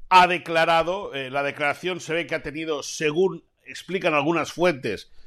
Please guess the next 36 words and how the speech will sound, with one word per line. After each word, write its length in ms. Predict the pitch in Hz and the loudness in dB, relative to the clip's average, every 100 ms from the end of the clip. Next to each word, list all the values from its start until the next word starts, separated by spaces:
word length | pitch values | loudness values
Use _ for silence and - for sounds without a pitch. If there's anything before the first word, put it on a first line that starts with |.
| - _ | -20 _
de 80 | 113 | -2
las 140 | 107 | -2
cuales 440 | - 156 151 123 - | 6 6 8 2 0
as-, 300 | 156 165 143 - | 6 6 6 0
eh, 360 | 135 127 123 127 | 0 2 2 0
eh, 160 | 127 | -4
E 180 | 135 147 | -2 -2
S 120 | 151 | -2
P 220 | - 156 165 | -2 2 2
N 160 | 120 - _ | 0 -12 _
no 220 | 135 156 | -2 4
ha 100 | 165 | 4
podido 380 | 160 151 160 151 | 4 0 0 0
tener, 500 | 139 147 147 110 95 _ _ | -2 -2 -2 -2 -8 _ _
eh, 560 | 135 131 123 120 120 131 139 | -4 -2 0 0 -2 -4 0
un 160 | 165 | 2
acceso 400 | 170 - 165 156 | 4 2 -2 -2
directo, 380 | 151 165 147 139 | 0 0 0 -2
pero 160 | 131 120 | -2 -4
sí, 420 | - 170 151 - _ - | 0 2 2 -2 _ -10
eh, 380 | 139 131 123 123 | -2 -2 0 -2
diferentes 680 | 120 123 135 143 127 143 - | -4 -2 -2 0 0 -2 -2
medios 280 | 143 147 135 | -2 0 0
de 60 | |
comunicación 460 | 143 143 139 135 185 | 0 -2 -2 0 0
explican 600 | 165 - 160 151 123 92 - - - | -2 0 0 4 2 2 -14 -18 0
que 120 | 151 | 4
la 120 | 147 | 6
declaración 560 | 143 131 139 131 165 156 | 6 4 2 2 0 0
de 100 | 156 | 2
Daniel 320 | 147 147 156 | 2 4 6
Alves, 500 | 156 135 113 - - _ _ - | 6 4 -4 -8 -16 _ _ -6
eh, 380 | 131 127 123 123 | -2 0 0 0
no 220 | 156 185 | 6 6
ha 80 | 180 | 6
sido, 640 | - 202 180 135 80 - | 2 -2 0 0 -2 -8